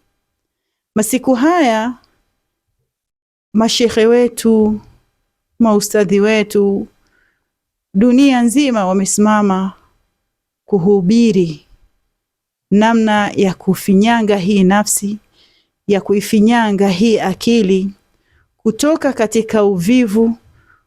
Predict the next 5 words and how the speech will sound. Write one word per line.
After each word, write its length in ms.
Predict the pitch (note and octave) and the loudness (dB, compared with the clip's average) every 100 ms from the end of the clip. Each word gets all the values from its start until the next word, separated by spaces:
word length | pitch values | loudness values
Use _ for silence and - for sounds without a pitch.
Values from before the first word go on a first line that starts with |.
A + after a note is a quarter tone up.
| _ _ _ _ _ _ _ | _ _ _ _ _ _ _
kutoka 460 | A#3+ A#3 D#4 D4+ C4 | -6 0 -2 0 -2
katika 440 | G#3+ G#3 G#3 G3 | -2 -2 -2 0
maasi, 840 | F#3 F3+ A3 A3+ - G#3+ G#3+ G#3+ _ _ _ _ _ _ | 0 0 0 0 0 0 0 -2 _ _ _ _ _ _
kuingia 420 | A3 G3+ G#3+ A3+ | -2 0 0 -2
katika 720 | G3 F#3 G3+ - F#3+ F#3 F#3+ | -2 -2 -4 0 0 0 -4